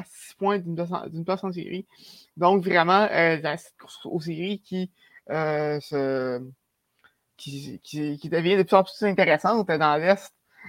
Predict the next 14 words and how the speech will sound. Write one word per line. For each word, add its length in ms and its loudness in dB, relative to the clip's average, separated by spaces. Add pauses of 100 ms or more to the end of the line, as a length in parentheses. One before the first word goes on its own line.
(160)
euh, 200 -2
et, 380 4
et 60 6
dans 160 8
l'Ouest 260 -2
également, 340 -4
mais 120 -4
on 80 -2
va 60 -6
se 60 -16
concentrer 380 -8
dans, 220 0 (420)
dans 220 2
l'Est. 440 2